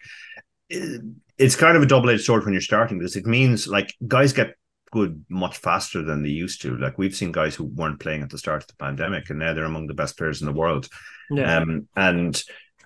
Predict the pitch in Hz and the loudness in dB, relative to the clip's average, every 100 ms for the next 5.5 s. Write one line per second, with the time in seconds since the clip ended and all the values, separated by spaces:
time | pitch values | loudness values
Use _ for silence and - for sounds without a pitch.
0 | _ 113 117 131 - 113 107 95 92 80 | _ 6 6 6 4 2 2 2 0 0
1 | - 85 98 90 85 76 90 73 92 98 | -4 -2 0 2 0 0 -2 -2 -4 0
2 | 92 113 98 92 85 - - - - 90 | 2 4 6 4 2 -2 -2 -4 -4 0
3 | 82 80 - 92 92 92 87 92 85 90 | 0 -2 -4 -4 -2 -4 -2 -2 -2 -4
4 | 76 85 82 - 85 82 85 73 73 73 | -4 0 0 0 0 0 -2 -4 -8 -10
5 | - - 92 85 - | -8 0 0 0 -4